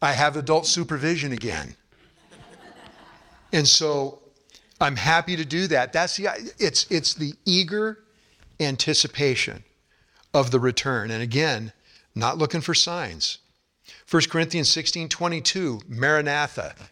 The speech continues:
Maranatha was an Aramaic term. Consists of three parts, and basically it's "Our Lord, come." Ended up being, in fact, it's believed that, uh,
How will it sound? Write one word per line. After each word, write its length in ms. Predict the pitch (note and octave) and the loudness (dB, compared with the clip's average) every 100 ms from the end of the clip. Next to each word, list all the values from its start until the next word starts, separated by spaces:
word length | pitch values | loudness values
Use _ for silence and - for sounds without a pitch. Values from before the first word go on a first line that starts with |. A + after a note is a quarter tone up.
| - | -2
Maranatha 580 | E3 G#3 F#3+ A3 - | 0 2 2 0 0
was 180 | D3+ C#3 | -2 -2
an 160 | B2+ C3+ | -2 -6
Aramaic 560 | - F3+ D3 D3 C3+ - | -2 0 0 0 -2 -4
term. 420 | - C3 G#2 D2+ - _ _ _ _ _ _ _ _ _ _ _ _ _ _ _ | -8 -6 -6 -8 -18 _ _ _ _ _ _ _ _ _ _ _ _ _ _ _
Consists 380 | D3 A#2+ D#3+ - | -2 0 0 -2
of 80 | C#3+ | -4
three 220 | - D#3 | 0 0
parts, 460 | - D3 A#2+ - | 4 4 4 0
and 100 | C3+ | -6
basically 540 | A#2+ C#3+ - D3 D#3 D3 | 0 0 0 -2 -2 0
it's 240 | C3+ - - | 0 -2 -4
"Our 480 | C#3 C#3 D#3+ F3 F3+ _ _ _ _ | 0 4 4 2 -4 _ _ _ _
Lord, 600 | B2+ C#3 D3 B2 A#2 B2+ - _ _ _ | 0 4 6 6 2 -4 -14 _ _ _
come." 460 | - D#3+ C#3 E2+ C#2+ - _ _ _ _ _ _ _ _ _ _ _ _ _ _ _ _ _ _ | -4 0 0 0 -10 -18 _ _ _ _ _ _ _ _ _ _ _ _ _ _ _ _ _ _
Ended 220 | D3+ D#3+ | 0 4
up 160 | C#3+ D3 | 4 4
being, 380 | C#3+ D3+ C3 | 2 2 2
in 460 | C3 - - E3+ C#3+ | -2 -4 -4 -6 -6
fact, 320 | A2 C3+ C3 | 2 2 2
it's 180 | C#3 A2+ | -4 -6
believed 480 | G#3 C#3 C3+ E3+ C3+ | -2 0 2 0 0
that, 280 | C3 A#2+ - | -4 -4 -6
uh, 360 | C3 A#2+ A2+ | -6 -4 -6